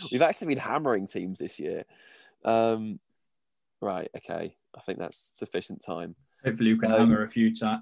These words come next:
Speaker 2: teams next season, eh?
Speaker 1: Let's hope, yeah. Let's hope.
Speaker 2: <laughs>
Speaker 1: So this one, one to end it on, it's called What's the Kit? So you have to guess what the kit was that we were wearing on the game that we're mentioning,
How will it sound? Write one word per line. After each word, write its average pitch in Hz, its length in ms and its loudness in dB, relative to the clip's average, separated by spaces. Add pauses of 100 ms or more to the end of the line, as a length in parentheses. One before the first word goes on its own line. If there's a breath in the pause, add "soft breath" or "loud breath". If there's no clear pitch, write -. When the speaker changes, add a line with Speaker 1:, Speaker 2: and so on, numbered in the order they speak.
Speaker 2:
teams 113 400 4
next 113 300 -6
season, 101 300 -8
eh? 104 80 -8 (340)
Speaker 1:
Let's 104 280 0
hope, 87 340 -4
yeah. 87 360 -2 (100)
Let's 82 160 -12
hope. 78 300 -2
Speaker 2:
<laughs> - 60 -14 (560 soft breath)
Speaker 1:
So 120 380 6 (220)
this 143 240 2
one, 117 340 2 (140)
one 104 220 -6
to - 120 -12
end 101 160 -6
it 101 100 -6
on, 92 300 -6 (100)
it's - 480 -12
called 98 360 -8
What's - 320 -2
the 101 120 -10
Kit? - 460 -4 (540 soft breath)
So 98 440 -2
you 107 140 -6
have 120 200 0
to 101 100 -12
guess - 420 -6
what 120 240 -2
the - 80 -8
kit - 340 -4
was 98 440 -6
that - 100 -14
we 104 140 -8
were 98 80 -6
wearing 98 480 -2
on 92 180 -12
the 95 80 -12
game 92 380 -10
that 92 80 -12
we're 101 100 -10
mentioning, - 580 -12